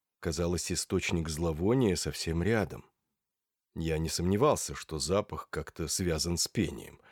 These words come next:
Вспомнился труп в воронке. Но внизу все спокойно,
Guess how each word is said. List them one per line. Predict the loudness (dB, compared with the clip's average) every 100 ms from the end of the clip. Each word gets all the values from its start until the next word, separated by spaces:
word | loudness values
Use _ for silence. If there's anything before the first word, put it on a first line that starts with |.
| -20 _ _ _ _ _
Вспомнился | -8 -2 -2 0 -2 -2 -2
труп | -2 -2 -6
в | -2
воронке. | 2 2 0 -6 -16 -18 _ -20 -20 _ _ _ _ _
Но | 0 2
внизу | 4 2 0
все | 0 -2
спокойно, | 0 -4 -2 0 2 2 0